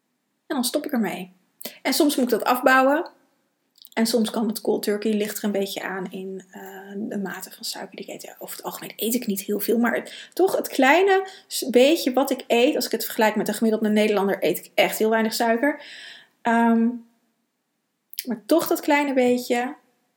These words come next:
dat is al lastig om voor het lichaam om daarvan te ontgiften. Dat, dat kost gewoon tijd. Dat kan echt zorgen voor hoofdpijn, voor vermoeidheid, voor zo'n algehe-, gehele malaise gevoel.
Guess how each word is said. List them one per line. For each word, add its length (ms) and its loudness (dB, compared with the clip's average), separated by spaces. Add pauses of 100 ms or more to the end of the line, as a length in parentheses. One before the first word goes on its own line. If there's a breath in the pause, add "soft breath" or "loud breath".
(960)
dat 220 -6
is 180 -4
al 160 -6
lastig 480 -6
om 360 -12 (560)
voor 300 -4
het 140 -10
lichaam 760 0
om 180 -2
daarvan 380 -10
te 140 -16
ontgiften. 720 -8
Dat, 300 -16
dat 260 -10
kost 260 -4
gewoon 380 -2
tijd. 420 -2
Dat 140 -8
kan 340 -4
echt 300 0
zorgen 300 -2
voor 120 0
hoofdpijn, 640 0 (360 loud breath)
voor 320 0
vermoeidheid, 800 0
voor 300 -2
zo'n 180 0
algehe-, 760 2
gehele 640 2
malaise 720 4
gevoel. 480 -2